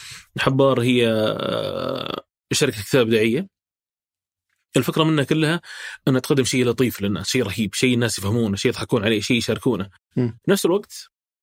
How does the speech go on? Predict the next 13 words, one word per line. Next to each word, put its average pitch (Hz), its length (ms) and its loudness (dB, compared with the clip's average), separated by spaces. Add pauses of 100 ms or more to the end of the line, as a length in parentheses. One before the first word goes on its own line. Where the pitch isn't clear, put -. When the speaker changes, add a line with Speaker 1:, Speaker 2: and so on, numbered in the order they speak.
(380)
Speaker 1:
وهذه 139 200 6
الفاليو 127 260 4
الثانية 113 280 0
بالنسبة 104 320 0
لي، 180 340 -2
إنه 123 280 2
شيء 131 520 2 (200)
يعامل 120 640 2
ال-، 78 840 0
المبدع 107 480 0
أو 113 120 2
الموظف 117 400 -2
كآدمي. 95 720 -2